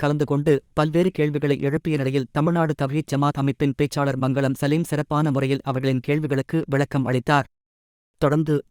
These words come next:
இதில் கலந்து கொண்ட அனைவருக்கும் திருமறை குரான் தமிழாக்க புத்தகம் அன்பளிப்பாக வழங்கப்பட்டது. இதேபோல் திருப்பூர் எஸ் வி காலனி பகுதியில் உள்ள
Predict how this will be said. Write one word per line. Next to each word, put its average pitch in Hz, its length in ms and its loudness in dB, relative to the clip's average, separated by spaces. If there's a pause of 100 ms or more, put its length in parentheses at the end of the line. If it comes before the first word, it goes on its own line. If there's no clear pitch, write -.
இதில் 147 220 0
கலந்து 147 280 0
கொண்ட 139 300 0
அனைவருக்கும் 135 560 0
திருமறை 165 400 0
குரான் 147 300 0
தமிழாக்க 160 420 0
புத்தகம் 131 400 -4
அன்பளிப்பாக 131 580 0
வழங்கப்பட்டது. 131 560 0 (800)
இதேபோல் 156 500 2
திருப்பூர் 175 380 0 (100)
எஸ் - 160 -8
வி 143 140 -4
காலனி 143 280 0
பகுதியில் 139 460 -4
உள்ள 143 120 0